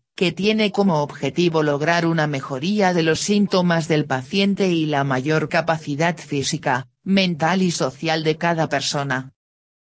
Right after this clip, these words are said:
Así, los componentes de la fisioterapia respiratoria son ejercicios respiratorios,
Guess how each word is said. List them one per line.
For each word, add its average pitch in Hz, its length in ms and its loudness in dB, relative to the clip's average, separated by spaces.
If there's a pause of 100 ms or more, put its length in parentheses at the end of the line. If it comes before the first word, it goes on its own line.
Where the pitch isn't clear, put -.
(140)
Así, 170 380 0
los 147 220 -2
componentes 160 840 0
de 156 80 2
la 147 160 0
fisioterapia 147 1000 0
respiratoria 170 920 0
son 135 400 -4 (640)
ejercicios 180 1120 -2
respiratorios, 139 1080 -2